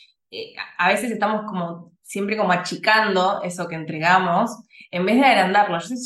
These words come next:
yo soy esta de, de, "¿Por, por qué no nos ponemos de la vereda de enfrente?". Ok, te estás achicando. Vayamos de la vereda de enfrente y vamos a agrandarnos. ¿Qué más estoy ofreciendo? Yo, eh, a mí me, todas las cosas que sean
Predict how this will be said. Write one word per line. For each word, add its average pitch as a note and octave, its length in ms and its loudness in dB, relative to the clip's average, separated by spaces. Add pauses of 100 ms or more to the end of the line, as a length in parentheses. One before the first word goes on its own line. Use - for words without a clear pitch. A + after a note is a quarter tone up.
yo B3+ 220 -2
soy A#3 300 -2
esta A3 300 2
de, F3 300 -6
de, E3+ 420 -10
"¿Por, A3+ 420 -2
por D#4 120 -6
qué A#4+ 80 -4
no D#5+ 100 0
nos D4+ 80 -10
ponemos E3 260 0
de D3+ 60 0
la D3 100 0
vereda D#3+ 220 -2
de D#3+ 60 -4
enfrente?". C#3+ 520 -8 (1200)
Ok, A3 160 4
te G#3+ 180 0
estás C#4 180 -6
achicando. D#3+ 760 0 (840)
Vayamos E4+ 360 2
de D#4 60 8
la C#4+ 60 6
vereda C4 160 4
de C4+ 60 6
enfrente D4+ 240 2
y D#4 40 0
vamos D#4 220 4
a A#3+ 60 4
agrandarnos. E3+ 560 2 (260)
¿Qué F4 120 -2
más D#4 220 2
estoy D#3+ 420 -6
ofreciendo? D#3 800 -8 (340)
Yo, A3+ 140 -4
eh, A3+ 460 -2
a E3+ 80 0
mí G#3 100 2
me, C4+ 240 4
todas A3+ 220 -2
las G3+ 100 -6
cosas A3+ 260 -8
que F#3+ 80 -12
sean G3+ 260 -2